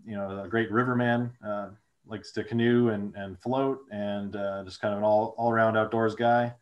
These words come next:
And also, he's a student at U A F, um, in the Natural Resource Management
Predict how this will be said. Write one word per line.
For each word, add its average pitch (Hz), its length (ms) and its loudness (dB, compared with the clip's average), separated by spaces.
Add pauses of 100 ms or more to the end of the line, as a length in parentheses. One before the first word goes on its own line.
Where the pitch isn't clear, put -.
(500)
And 104 160 -4
also, 107 240 4
he's 107 120 4
a 98 60 -4
student 123 340 2
at 104 120 -2
U 113 140 4
A 110 140 6
F, - 420 2
um, 104 220 -2
in 101 80 -4
the 98 80 -6
Natural 104 280 0
Resource 107 380 0
Management 104 480 -4